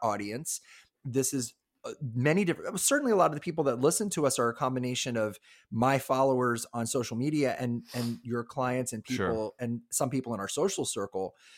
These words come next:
Speaker 1: But I mean, we're close to, I think, what do we average? About seven hundred and something downloads?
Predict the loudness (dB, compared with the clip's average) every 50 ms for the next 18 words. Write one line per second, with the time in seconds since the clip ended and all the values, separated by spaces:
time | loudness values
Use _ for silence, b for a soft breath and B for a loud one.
0 | b b b 4 6 6 6 4 2 0 -2 -4 -6 -12 _ _ _ _ _ _
1 | _ -8 -2 -2 -2 -2 -2 0 2 2 2 2 2 2 2 2 2 0 -2 -2
2 | 0 0 0 2 0 0 2 0 0 -2 -4 -8 -8 -4 -4 -4 -4 -2 -4 -4
3 | 0 0 0 0 -2 -4 -4 -6 -4 -4 -6 -6 -6 -6 -6 -8 -8 -6 -6 -4
4 | 0 0 0 0 0 0 0 2 2 0 0 -4 -8